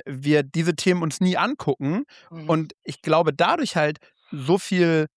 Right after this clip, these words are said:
Speaker 1: schlechter Streit dann passiert, äh, dass
Speaker 2: Mhm.
Speaker 1: er so in Verruf geraten ist.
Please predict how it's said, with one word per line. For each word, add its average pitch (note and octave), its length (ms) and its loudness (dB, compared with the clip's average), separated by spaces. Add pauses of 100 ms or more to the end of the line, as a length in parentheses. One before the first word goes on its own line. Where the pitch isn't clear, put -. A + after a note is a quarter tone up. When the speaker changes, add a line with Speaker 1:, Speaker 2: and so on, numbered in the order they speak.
(100)
Speaker 1:
schlechter - 480 -2
Streit C#3 420 -2
dann D3 200 0
passiert, C#3 640 -2 (280)
äh, - 80 -6
dass F3 180 0
Speaker 2:
Mhm. - 20 2
Speaker 1:
er F3 80 4
so F3 140 0
in F3+ 60 -2
Verruf F3 320 -2
geraten G#2+ 380 -6
ist. - 200 -18